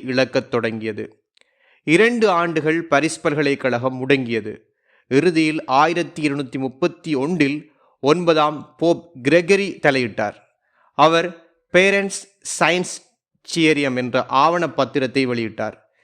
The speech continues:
இது பல்கலைக்கழகங்களின் மகா சாசனம் என்று அழைக்கப்படுகிறது. இதன் மூலம் பல்கலைக்கழகங்களுக்கு சுயாட்சி வழங்கப்பட்டது.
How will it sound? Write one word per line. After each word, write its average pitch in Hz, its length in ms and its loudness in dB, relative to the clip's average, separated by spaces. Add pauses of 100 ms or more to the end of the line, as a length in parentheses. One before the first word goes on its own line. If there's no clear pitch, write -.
(360)
இது 196 220 4 (260)
பல்கலைக்கழகங்களின் 180 1040 2
மகா 135 320 2
சாசனம் 139 540 -2
என்று 123 260 -4
அழைக்கப்படுகிறது. 110 800 -4 (500)
இதன் 165 280 2
மூலம் 180 300 2 (380)
பல்கலைக்கழகங்களுக்கு 175 1000 2
சுயாட்சி 156 480 0
வழங்கப்பட்டது. 143 720 0